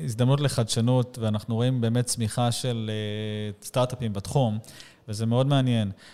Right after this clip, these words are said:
היסטורית, אה, הערכת הסיכון של חברה, אה, לתקיפת סייבר,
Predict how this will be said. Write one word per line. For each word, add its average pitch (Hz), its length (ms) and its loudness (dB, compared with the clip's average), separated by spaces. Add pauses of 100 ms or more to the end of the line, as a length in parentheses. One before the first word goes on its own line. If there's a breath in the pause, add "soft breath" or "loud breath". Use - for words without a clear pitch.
(180 loud breath)
היסטורית, 131 760 2
אה, 139 40 -6 (320)
הערכת 113 440 0
הסיכון 131 580 -4
של 107 380 -6 (180)
חברה, 110 680 -4 (520 loud breath)
אה, 120 100 -10
לתקיפת 110 720 -4
סייבר, 107 720 -4